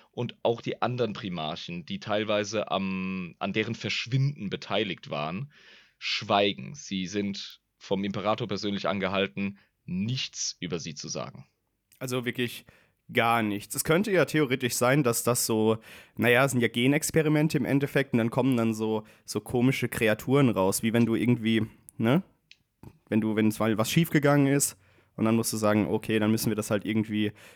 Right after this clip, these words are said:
Speaker 2: hinten im Hinterhof vergraben, so das Genexperiment. Sag's niemandem, sag's nicht der Polizei, nach dem Motto.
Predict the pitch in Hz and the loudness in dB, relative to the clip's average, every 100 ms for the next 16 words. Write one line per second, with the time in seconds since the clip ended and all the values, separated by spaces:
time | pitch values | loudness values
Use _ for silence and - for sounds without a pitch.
0 | - 127 120 131 117 110 127 113 117 - | -2 0 2 4 4 6 6 4 2 0
1 | - - 110 - 107 104 107 - 107 101 | -8 -4 -2 2 4 4 0 -2 0 0
2 | 107 - _ - 104 - 104 104 - 104 | 0 -10 _ -8 -6 -4 -2 -2 0 0
3 | 107 107 110 - 131 120 - 110 104 127 | 2 2 0 2 2 2 -2 -2 0 2
4 | 120 113 107 107 98 92 _ - 107 113 | 2 2 0 0 0 -2 _ -10 -6 -2
5 | 107 104 110 | 0 0 -6